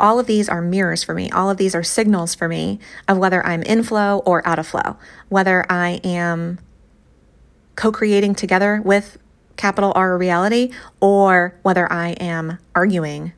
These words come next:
with reality. So it's feeling like either the wind is at your face or the wind is at your back.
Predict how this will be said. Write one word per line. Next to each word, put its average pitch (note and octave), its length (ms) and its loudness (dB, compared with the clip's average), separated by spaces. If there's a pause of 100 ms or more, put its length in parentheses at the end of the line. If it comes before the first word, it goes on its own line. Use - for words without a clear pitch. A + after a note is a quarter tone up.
(100)
with F3+ 180 -4
reality. F#3+ 500 -4 (840)
So G3+ 560 0 (480)
it's G#3+ 180 0
feeling G#3+ 300 2
like F#3+ 220 0
either F#3 600 0 (420)
the G3 80 0
wind G3 180 2
is F#3+ 80 4
at F#3 100 0
your F3 100 0
face C#4 480 0
or F#3+ 120 2
the F3+ 80 2
wind F3+ 180 0
is F3 100 -4
at F3 80 0
your E3+ 120 -2
back. - 360 -8